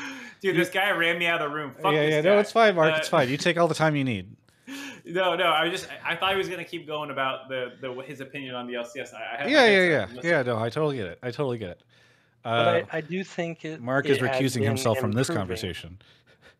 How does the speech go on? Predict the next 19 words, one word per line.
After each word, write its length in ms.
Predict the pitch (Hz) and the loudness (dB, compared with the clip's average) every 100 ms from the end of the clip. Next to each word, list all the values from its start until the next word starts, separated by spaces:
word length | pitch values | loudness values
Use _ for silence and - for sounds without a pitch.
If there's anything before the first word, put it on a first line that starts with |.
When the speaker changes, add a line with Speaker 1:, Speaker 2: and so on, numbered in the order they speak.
| _ | _
Speaker 2:
<laughs> 720 | _ _ _ _ _ - _ - | _ _ _ _ _ -20 _ -6
Sorry, 220 | 123 107 | -4 0
go 80 | 127 | 0
ahead, 180 | 110 123 | -2 -2
Speaker 3:
Um, 60 | |
Speaker 2:
Thumper. 340 | 151 147 175 190 - _ _ _ _ - - | -2 -2 -4 -10 -18 _ _ _ _ -20 -12
Speaker 3:
it 160 | - 151 | -6 -4
has 260 | 170 175 156 | 0 -2 -2
been 200 | 170 165 | -6 -6
improving, 840 | 147 - 170 143 120 113 113 139 - _ _ _ _ | -8 -10 -10 -8 -8 -10 -12 -16 -20 _ _ _ _
but 360 | 120 110 110 - _ _ _ _ _ _ _ - | -6 -4 -4 -6 _ _ _ _ _ _ _ -8
I 120 | 127 | -2
always 360 | 131 143 139 123 | -2 -2 -4 -6
see 380 | - 143 131 | -12 -10 -10
the 100 | 127 | -10
"Where's 340 | 120 127 143 135 | -6 -4 -4 -4
Dash" 460 | 131 143 151 - - | -4 -2 0 -4 -10
chat, 420 | - 123 117 107 _ _ _ _ _ _ _ - | -6 -4 -4 -6 _ _ _ _ _ _ _ -14
and 600 | 127 117 113 113 113 | -10 -10 -10 -10 -12